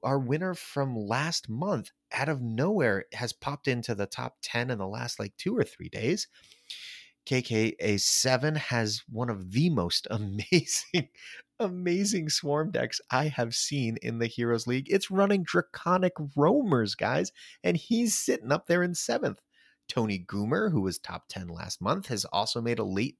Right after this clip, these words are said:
push. He is now in eighth. Blue Phoenix ninth, and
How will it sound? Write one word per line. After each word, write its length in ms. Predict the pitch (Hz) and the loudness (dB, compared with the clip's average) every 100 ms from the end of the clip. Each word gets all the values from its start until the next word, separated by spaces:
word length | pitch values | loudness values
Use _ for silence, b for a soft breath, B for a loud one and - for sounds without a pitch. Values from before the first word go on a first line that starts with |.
| - | 0
push. 400 | 127 233 - - b b b b b | 0 0 -4 -8 b b b b b
He 180 | - 101 | -8 -6
is 100 | 92 | -6
now 160 | 82 | -8
in 80 | 82 - | -10 -2
eighth. 320 | 151 226 - - B B | 0 0 -2 -16 B B
Blue 160 | 196 220 | -2 -2
Phoenix 400 | - 156 127 - | 0 0 0 2
ninth, 320 | 127 131 131 - | 2 2 0 0
and 220 | 113 | 0